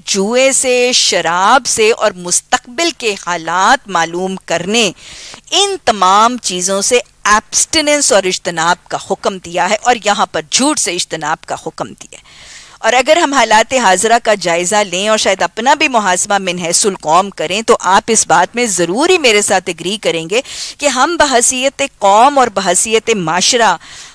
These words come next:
हम बुत परस्ती का तो तसव्वुर भी नहीं कर सकते ना, Idol worshippers, तो इसका तो कोई तसव्वुर भी नहीं है, हम उसके करीब भी नहीं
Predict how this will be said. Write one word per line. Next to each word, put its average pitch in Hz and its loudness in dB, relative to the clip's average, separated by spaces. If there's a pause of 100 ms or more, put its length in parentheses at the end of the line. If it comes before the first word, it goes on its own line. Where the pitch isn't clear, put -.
हम 269 0
बुत 196 -2 (100)
परस्ती 233 0
का 330 2
तो 359 0
तसव्वुर 349 0
भी 359 0
नहीं 294 -2
कर 190 2
सकते 185 -4
ना, 294 -4 (180)
Idol 233 4
worshippers, 240 0 (400)
तो 339 6 (300)
इसका 320 2
तो 349 2
कोई 359 2 (180)
तसव्वुर 381 4
भी 330 2
नहीं 175 -2
है, - -16 (520)
हम 233 2
उसके 320 0 (120)
करीब 320 4
भी 349 2
नहीं 262 -2